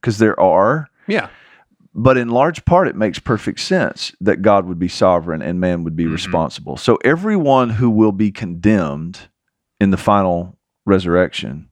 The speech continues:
Speaker 2: Mm-hmm.
Speaker 1: will have no
Speaker 2: Mm-hmm.
Speaker 1: legitimate argument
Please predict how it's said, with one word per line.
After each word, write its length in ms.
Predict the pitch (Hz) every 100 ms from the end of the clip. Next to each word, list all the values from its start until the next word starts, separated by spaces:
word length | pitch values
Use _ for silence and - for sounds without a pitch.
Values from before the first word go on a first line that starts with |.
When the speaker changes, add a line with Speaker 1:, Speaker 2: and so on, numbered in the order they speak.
| -
Speaker 2:
Mm-hmm. 340 | 92 - 117 143 _ _ _ _ _ _ -
Speaker 1:
will 180 | 117 113
have 240 | 123 110
no 320 | 113 120 156 196
Speaker 2:
Mm-hmm. 80 |
Speaker 1:
legitimate 500 | 175 120 131 120 104 -
argument 580 | 98 131 113 76 62